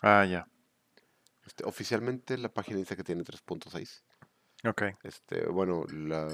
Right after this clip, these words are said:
Speaker 2: una página, ¿no? La de Modelo, porque la de Modelo por algún motivo no está cargando conmigo.
Speaker 1: <laughs>
Speaker 2: Este, pero sí, oficialmente aquí
Speaker 1: Ya
Speaker 2: dice
Speaker 1: te bloquearon.
Speaker 2: tres punto cuatro. ¿Eh?
Speaker 1: Ya te bloqueó Modelo.
Speaker 2: Fue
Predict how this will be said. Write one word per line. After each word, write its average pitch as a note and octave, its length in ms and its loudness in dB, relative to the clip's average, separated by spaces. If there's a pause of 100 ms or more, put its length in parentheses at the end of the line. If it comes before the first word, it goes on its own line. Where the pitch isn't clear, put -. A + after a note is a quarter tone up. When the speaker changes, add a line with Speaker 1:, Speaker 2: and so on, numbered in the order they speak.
Speaker 2:
una E2 260 -4
página, D2 380 -4
¿no? C#2+ 160 -10
La C#2+ 160 -10
de D2+ 80 -4
Modelo, D#2 320 -2
porque - 260 -14
la D#2 120 -2
de D2+ 80 -4
Modelo D#2 320 -4
por - 100 -8
algún D#2 160 -4
motivo D#2+ 240 -6
no D2+ 60 -10
está - 160 -8
cargando - 420 -8
conmigo. C#2 400 -10 (160)
Speaker 1:
<laughs> - 500 2
Speaker 2:
Este, - 400 -4
pero F2 300 -2
sí, - 160 -6
oficialmente F2 560 -2
aquí - 80 -4
Speaker 1:
Ya A2 80 6
Speaker 2:
dice G2 80 0
Speaker 1:
te A2+ 80 10
bloquearon. G2+ 360 4
Speaker 2:
tres F2+ 100 -6
punto A2 260 -6
cuatro. - 80 -20 (760)
¿Eh? C#3+ 140 0 (220)
Speaker 1:
Ya A2+ 160 6
te A2+ 100 6
bloqueó G#2+ 380 6
Modelo. F#2+ 440 2 (2500)
Speaker 2:
Fue A2+ 360 -4